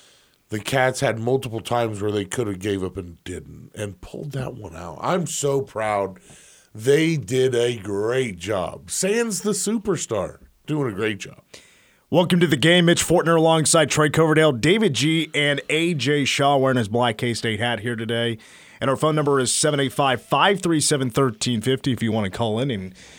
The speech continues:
Speaker 2: give us some thoughts about the Cats, especially with the win yesterday over number thirteen Baylor.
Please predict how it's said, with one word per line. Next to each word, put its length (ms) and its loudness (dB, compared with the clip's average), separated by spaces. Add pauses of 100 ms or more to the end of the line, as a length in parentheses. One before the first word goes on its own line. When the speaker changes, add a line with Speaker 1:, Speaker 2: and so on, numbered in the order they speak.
(240)
Speaker 2:
give 140 -6
us 100 -4
some 160 -8
thoughts 360 -2
about 260 -2
the 60 -10
Cats, 540 -2
especially 520 -6
with 140 -6
the 80 -4
win 240 -2
yesterday 480 0
over 180 -2
number 220 -2
thirteen 720 -4 (560)
Baylor. 560 0